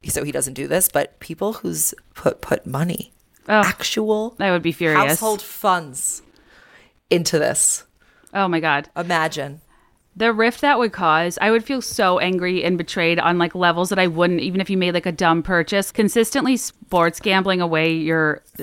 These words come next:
Speaker 2: joint income is, like,
Speaker 1: I mean, it's, I don't know how you do your,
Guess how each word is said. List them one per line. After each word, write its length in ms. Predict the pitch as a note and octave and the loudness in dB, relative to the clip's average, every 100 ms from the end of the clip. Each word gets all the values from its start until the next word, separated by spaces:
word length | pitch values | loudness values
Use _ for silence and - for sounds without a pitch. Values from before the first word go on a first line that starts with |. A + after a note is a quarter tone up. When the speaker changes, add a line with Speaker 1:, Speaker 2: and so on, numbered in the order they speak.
| F3 | -6
Speaker 2:
joint 320 | - E3+ D3+ | 0 2 2
income 500 | E3 E3 F3 E3+ E3+ | 2 0 2 2 2
is, 240 | - F3 D#3+ | 0 -2 0
like, 480 | C#3 G#2+ - - - _ _ - _ - - _ _ _ _ - | -2 -2 -10 -20 -20 _ _ -20 _ -20 -20 _ _ _ _ 0
Speaker 1:
I 80 | |
mean, 160 | G#3 G#3 | 0 0
it's, 140 | G#3+ A3 - | -4 -2 4
I 100 | G#3+ | 4
don't 100 | A#3+ | 6
know 100 | G3 | 4
how 100 | F3+ | 2
you 180 | E3 D#3 | 0 -6
do 160 | D#3 | -8
your, 320 | D#3 D#3+ D3+ | -6 -4 -6